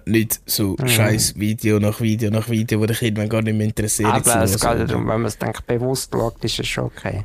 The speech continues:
Speaker 1: Ja, absolut. Wenn jetzt hättest du können, das Gitarrenriff bei Spotify go hören, einmal Loop. Ja, okay, dann wär's vielleicht ein bisschen blöd, aber das natürlich nicht. Und mit dem Podcast Video dazu schauen,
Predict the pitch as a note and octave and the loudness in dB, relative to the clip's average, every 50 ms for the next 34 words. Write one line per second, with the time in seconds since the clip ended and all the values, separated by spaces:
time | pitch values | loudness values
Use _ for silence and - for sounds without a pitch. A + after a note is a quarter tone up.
0 | - - - G#2+ A2 A2 G#2 F#2+ F2 E2+ G2+ - - - F2 F2+ G2+ G2+ G2 - | -8 -4 0 2 4 4 4 2 0 -4 -6 -8 -8 -6 -4 -2 -2 -2 -2 -4
1 | - - - - - _ - A#2+ A#2+ B2 A#2 A2 - - A#2 - - - A#2+ B2 | -8 -14 -20 -20 -12 _ 0 2 4 4 4 2 2 0 0 0 0 2 2 4
2 | B2 A2+ A2 A2+ A#2+ G#2+ G#2+ - - - - - - A#2 - - A#2+ A#2 A#2 A#2 | 4 2 2 2 2 2 2 2 2 2 0 -2 -4 -4 0 2 2 2 4 4
3 | A2 A2 A2 A2+ A2 A2 - - - - - A#2 - - - C#3+ D3+ D3+ - - | 2 2 2 2 0 0 -4 -6 -6 -6 -4 -2 -2 2 4 4 4 4 6 4
4 | D#3 C3 B2+ C#3 B2+ B2+ B2+ B2+ B2+ C3+ B2+ A2+ A2 A2 G#2+ - A#2 G#2+ A2+ A2+ | 4 6 6 8 8 8 6 6 6 4 6 6 6 6 4 4 4 4 4 6
5 | G#2+ G#2 G2+ G#2+ G2+ F#2+ F#2 - _ - - - _ _ _ _ _ _ _ _ | 4 4 4 2 0 0 -4 -6 _ -16 -20 -20 _ _ _ _ _ _ _ _
6 | _ _ _ - - A#2+ A#2 C3 C3 C3 - - - C3 B2 A2+ G#2+ A2 G#2+ A2 | _ _ _ -4 0 2 4 4 4 4 4 2 2 4 4 4 4 4 4 6
7 | A2 A#2 A#2 - - - A2+ A#2 G#2+ - G#2+ G2+ - - G2+ G2+ - G#2 G#2+ G#2+ | 6 6 4 4 2 0 2 2 2 2 0 0 0 0 -2 0 2 4 4 4
8 | G2+ F2+ F2 - - - - - F2 F2 G2 G2 G2 D#2+ D#2 - - G2+ G2 E2+ | 4 4 2 -2 -4 -8 -6 -6 -4 -2 -2 -2 -2 -2 -2 -2 -2 0 0 0
9 | E2 F#2 F#2+ F2+ F2 - - G2 F2 F#2+ G2 F#2+ G#2 - - A2 G#2+ - - - | 0 0 0 0 0 -2 -2 0 0 0 2 0 0 -2 0 -2 -2 -2 -2 -2
10 | - F#2 F2 - - - A2+ G#2+ G2+ G2+ F2+ D#2+ - - - - F#2 - - F#2 | 0 0 0 0 0 0 0 -2 -2 -2 -4 -6 -6 -4 -2 -2 -2 0 0 -2
11 | F2+ F2 | -2 -2